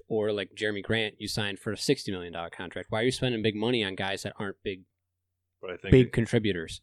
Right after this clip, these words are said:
Speaker 2: I think it, that, I think that
Speaker 1: We're
Speaker 2: speaks
Speaker 1: trying
Speaker 2: to
Speaker 1: to
Speaker 2: what
Speaker 1: get
Speaker 2: A J
Speaker 1: rid of
Speaker 2: was
Speaker 1: that.
Speaker 2: saying when he said, you know, he's playing chess when everybody else is playing checkers. There might be other motives involved that we just don't know about.
Speaker 1: Maybe. I tell you what, if he gets those guys and he gets rid of a Blake Griffin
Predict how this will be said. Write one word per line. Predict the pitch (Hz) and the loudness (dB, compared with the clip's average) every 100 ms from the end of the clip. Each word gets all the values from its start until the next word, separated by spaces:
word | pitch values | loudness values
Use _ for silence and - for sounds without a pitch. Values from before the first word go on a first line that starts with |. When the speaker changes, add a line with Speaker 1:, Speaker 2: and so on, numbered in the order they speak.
| - 92 | -14 -8
Speaker 2:
I | 98 | -4
think | 113 | -2
it, | 101 - _ 92 | -4 -6 _ -10
that, | 90 - | -10 -10
I | 90 | -14
think | 104 | -10
that | 95 | -8
Speaker 1:
We're | 95 - 107 | -10 -4 -2
Speaker 2:
speaks | - | 0
Speaker 1:
trying | 127 | 2
Speaker 2:
to | 117 | 4
Speaker 1:
to | 110 | 2
Speaker 2:
what | |
Speaker 1:
get | |
Speaker 2:
A | |
J | 95 | 4
Speaker 1:
rid | 127 | 4
of | |
Speaker 2:
was | 90 | 4
Speaker 1:
that. | 80 | 0
Speaker 2:
saying | 92 92 | -2 -6
when | 90 | -10
he | |
said, | 87 92 90 92 | -8 -6 -6 -8
you | 87 | -16
know, | 85 | -14
he's | 90 | -14
playing | - 90 85 | -12 -12 -12
chess | - 82 - | -10 -10 -10
when | 80 | -14
everybody | 82 82 80 | -14 -12 -14
else | - | -14
is | - | -18
playing | 80 80 | -18 -12
checkers. | 101 110 80 | -12 -12 -14
There | 80 | -14
might | 82 85 | -12 -12
be | 80 78 | -12 -14
other | 80 80 78 80 _ _ | -12 -12 -14 -18 _ _
motives | 82 80 78 90 | -14 -12 -14 -20
involved | 82 90 87 82 _ | -12 -12 -12 -16 _
that | - 101 _ _ _ | -14 -14 _ _ _
we | 82 | -20
just | 85 - | -14 -14
don't | 76 | -14
know | 87 92 | -16 -16
about. | 80 _ - | -18 _ -6
Speaker 1:
Maybe. | 110 101 92 101 | -2 0 0 0
I | 135 | 0
tell | 131 147 | 2 4
you | |
what, | 135 101 | 4 0
if | 104 | -2
he | 120 113 | 0 2
gets | 120 - | 0 2
those | 120 120 | 0 2
guys | 123 131 127 | 2 2 0
and | 110 | -2
he | 101 | -2
gets | 101 104 | -4 -2
rid | 104 | -4
of | 101 | -4
a | 95 | -2
Blake | 104 92 | -4 -2
Griffin | 98 101 117 123 | -4 -2 -4 -4